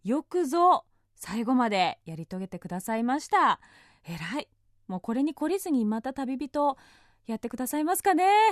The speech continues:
ちょっと不安なんですけれども。あの、最後まで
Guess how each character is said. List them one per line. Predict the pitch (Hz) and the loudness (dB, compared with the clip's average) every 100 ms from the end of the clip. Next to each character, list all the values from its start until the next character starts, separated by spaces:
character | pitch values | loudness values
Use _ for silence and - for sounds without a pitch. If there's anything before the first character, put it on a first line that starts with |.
| 330 _ _ | 0 _ _
ち | 294 | -10
ょ | |
っ | 277 | -6
と | 294 | -6
不 | 269 294 | -2 -2
安 | 339 | 2
な | 392 | 0
ん | 381 | 2
で | 415 | -2
す | - | 0
け | 403 | 0
れ | 415 | 0
ど | 403 | 0
も。 | 381 339 - _ _ - 294 269 254 - _ - | 2 0 -2 _ _ -20 -20 -20 -20 -20 _ -8
あ | 208 | -4
の、 | 202 | -4
最 | - 539 | 2 2
後 | 453 | 4
ま | 302 | 2
で | 202 175 147 | 2 -2 -4